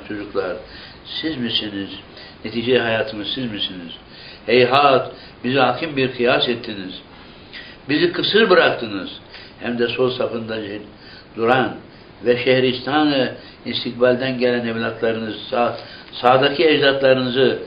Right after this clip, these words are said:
tasdik ederek demeyecekler mi ki, "Ey tembel pederler, siz misiniz hayatımızın sonra bir kübrası? Siz misiniz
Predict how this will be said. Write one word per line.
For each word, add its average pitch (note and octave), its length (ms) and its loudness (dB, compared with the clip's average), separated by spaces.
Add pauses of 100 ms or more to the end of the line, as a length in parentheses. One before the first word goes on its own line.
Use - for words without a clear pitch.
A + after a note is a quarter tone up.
(320)
tasdik E3 420 2
ederek A#2 360 6 (360)
demeyecekler C#3+ 840 2
mi G2+ 160 -6 (220)
ki, B2 380 0 (480)
"Ey F3+ 340 6 (360)
tembel D3+ 460 2
pederler, A2 500 2 (1900)
siz A#3 220 0
misiniz F3 520 0 (200)
hayatımızın D3 680 2
sonra A#2+ 400 2
bir A2+ 120 -6
kübrası? G2 560 -4 (520)
Siz F#3+ 220 2
misiniz E3 460 0